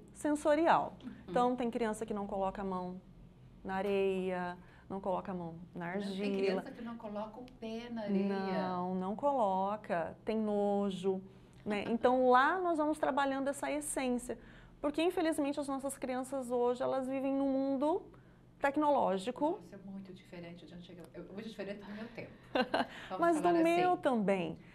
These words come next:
Speaker 1: né? Eu sempre fui acostumada a brincar na terra, na rua,
Speaker 2: Descalço.
Speaker 1: descalço,
Speaker 2: É.
Speaker 1: subir em árvore. As nossas crianças não fazem isso hoje.
Speaker 2: Não.
Speaker 1: Então, quando ela vem pra mim, pra clínica, é, eu sempre procuro resgatar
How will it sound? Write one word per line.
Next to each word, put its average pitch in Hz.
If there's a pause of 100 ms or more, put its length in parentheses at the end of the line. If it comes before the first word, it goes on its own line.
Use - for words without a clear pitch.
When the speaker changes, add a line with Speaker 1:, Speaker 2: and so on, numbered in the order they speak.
(240)
Speaker 1:
né? 226
Eu 208
sempre 330
fui 302
acostumada 247
a -
brincar 269 (320)
na 226
terra, 226
na 202
rua, 247
Speaker 2:
Descalço. 185
Speaker 1:
descalço, 240
Speaker 2:
É. -
Speaker 1:
subir 262
em 247
árvore. 190 (260)
As 269
nossas 320
crianças 311
não 294
fazem 294
isso 180
hoje. 165
Speaker 2:
Não. 170
Speaker 1:
Então, 254
quando 392
ela 277
vem 220
pra 214
mim, 196 (100)
pra 175
clínica, 208 (540)
é, 233
eu 240
sempre 359 (300)
procuro 381
resgatar 233